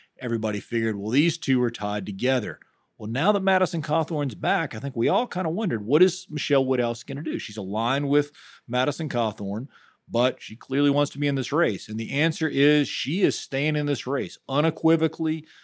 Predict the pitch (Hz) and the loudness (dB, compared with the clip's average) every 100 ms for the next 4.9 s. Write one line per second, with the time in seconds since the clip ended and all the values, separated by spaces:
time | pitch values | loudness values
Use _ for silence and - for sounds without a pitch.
0 | - - 113 104 101 98 - 107 - 110 | -16 -6 -2 0 -2 -4 -8 -12 -8 -4
1 | 120 117 110 - 147 147 143 143 135 147 | 0 0 -2 0 0 2 0 2 4 2
2 | 143 104 92 - 107 - 139 123 95 - | 0 -8 -10 -12 -12 -8 -2 -2 -2 -6
3 | 135 139 139 - - 127 127 113 120 139 | -4 0 0 0 -4 -6 -6 -4 -2 0
4 | 127 120 113 - - - - 107 104 | 0 -2 -4 -14 -20 -16 -6 -2 -2